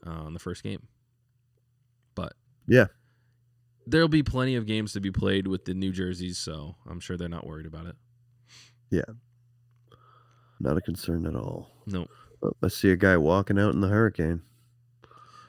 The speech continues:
Speaker 1: Well, goodbye
Speaker 2: Watch
Speaker 1: to
Speaker 2: out
Speaker 1: him.
Speaker 2: for the aftershocks, brother. Watch out for the aftershocks, 'cause we had an earthquake and a hurricane today, folks.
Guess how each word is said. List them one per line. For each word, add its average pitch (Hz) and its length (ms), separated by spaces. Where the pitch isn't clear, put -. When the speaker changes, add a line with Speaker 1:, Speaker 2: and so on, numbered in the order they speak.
Speaker 1:
Well, 104 120
goodbye 139 320
Speaker 2:
Watch 143 140
Speaker 1:
to 120 60
Speaker 2:
out 113 60
Speaker 1:
him. 98 60
Speaker 2:
for 123 80
the 120 100
aftershocks, 117 840
brother. 101 380
Watch 98 320
out 110 160
for 107 60
the 104 80
aftershocks, 82 920
'cause 104 180
we 127 140
had 151 180
an 127 80
earthquake 135 480
and 135 200
a - 40
hurricane 120 520
today, 87 260
folks. - 560